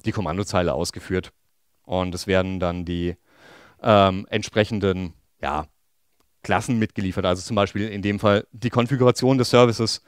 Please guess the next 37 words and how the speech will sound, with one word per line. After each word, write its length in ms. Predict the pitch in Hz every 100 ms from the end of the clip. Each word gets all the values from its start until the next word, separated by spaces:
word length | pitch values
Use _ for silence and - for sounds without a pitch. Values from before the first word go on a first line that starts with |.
| - - -
äh, 200 | - 113
mit 120 | 107 104
dem 100 | 104
man 60 |
was 80 | 101
machen 200 | 87 90
kann. 240 | 92 87 - _
In 120 | 135
dem 160 | 151 175
Fall 140 | 160
auch 160 | 127 127
ein 80 | 143
bisschen 220 | 135 131
langweilig. 440 | 113 113 107 104
Es 140 | 104 -
gibt 380 | 113 - -
einfach 340 | 98 104 113 104
nur, 320 | 104 101 98 _ - - - -
ähm, 400 | 104 98 95 95 -
zwei 240 | - 104
Werte 220 | 101 101
aus 120 | 92 92
der 100 | 98
Konfiguration 600 | 107 101 92 87 175 175
aus. 420 | 160 160 - - _ _ _ _
In 180 | - 110
dem 180 | 107 120
Fall 420 | 120 110 110 117 - _ _ _ _ _ _ _ _
sieht 160 | - 101
das 140 | 101
dann 140 | 90
so 200 | 82 85
aus, 220 | 80 82 -
wenn 100 | 85
man 80 |
das 80 | 82
ausführt. 460 | 80 85 - 90